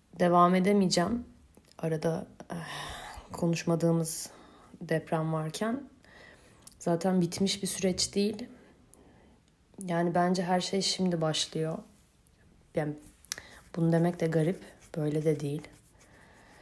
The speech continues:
Ee, şimdi çok daha,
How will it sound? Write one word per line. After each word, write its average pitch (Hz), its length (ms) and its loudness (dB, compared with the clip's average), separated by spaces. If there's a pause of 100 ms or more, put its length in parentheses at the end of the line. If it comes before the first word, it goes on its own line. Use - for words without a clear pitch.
(520)
Ee, 165 680 0 (360)
şimdi 185 420 4
çok - 260 2
daha, 190 340 8